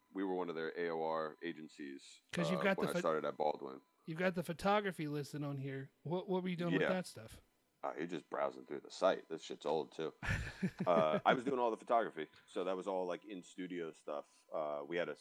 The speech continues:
Speaker 1: we have a small studio at Baldwin.
Speaker 2: So you're up
Speaker 1: Um,
Speaker 2: there with the, with your Canon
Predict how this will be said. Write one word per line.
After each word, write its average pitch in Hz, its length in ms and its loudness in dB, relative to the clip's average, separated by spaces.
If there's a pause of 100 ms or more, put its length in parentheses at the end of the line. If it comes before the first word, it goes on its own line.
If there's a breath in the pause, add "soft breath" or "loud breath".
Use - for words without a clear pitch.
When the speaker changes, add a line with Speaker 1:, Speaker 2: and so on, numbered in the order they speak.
Speaker 1:
we 101 80 0
have 80 100 2
a 73 40 -10
small 82 240 -6
studio 78 360 -6
at 73 200 -2
Baldwin. 80 440 -2 (160)
Speaker 2:
So - 160 -8
you're 180 260 4
up 196 80 6
Speaker 1:
Um, - 40 -2
Speaker 2:
there 185 180 4
with 170 220 0
the, 180 220 2 (100)
with 180 160 -2
your 185 140 2
Canon 175 640 0